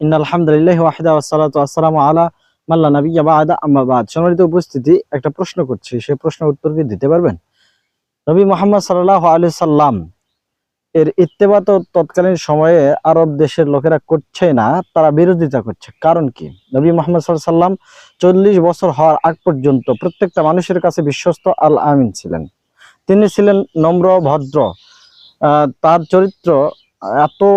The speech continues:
সুন্দর ছিল, নিজেরাই তারা আল আমিন বলে ডাকতো। অথচ চল্লিশ বছর বয়সে যখন নবুয়ত পেয়ে দিনের দাওয়াত দিচ্ছেন,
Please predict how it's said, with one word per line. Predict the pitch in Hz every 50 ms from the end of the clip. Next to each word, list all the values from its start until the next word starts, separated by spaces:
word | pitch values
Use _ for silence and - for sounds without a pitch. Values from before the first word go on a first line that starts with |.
| 185 98 143 170
সুন্দর | - - - 175 175 175 196 185
ছিল, | 156 - - 131 120 135 151 - _ _ _ _ _ _ _ -
নিজেরাই | 120 117 123 139 151 170 170 190 214 220 233 233 214
তারা | 208 220 208 202 185 - -
আল | 139 139 139 143
আমিন | 127 143 147 156 160 165 160
বলে | 147 143 131 123
ডাকতো। | 113 120 110 - _ _ - 101 87 80 - _ _ -
অথচ | 156 151 170 156 - - 120 90 - _ _
চল্লিশ | - 170 175 180 180
বছর | 180 185 - - 185 180
বয়সে | 170 143 139 143 151 156 - - 170
যখন | 170 151 165 156
নবুয়ত | 135 135 135 147 175 175 - _ -
পেয়ে | 160 143 120
দিনের | 110 110 131 139 143 131
দাওয়াত | 117 131 127 147 175 185
দিচ্ছেন, | 170 151 156 143 - - - 120 95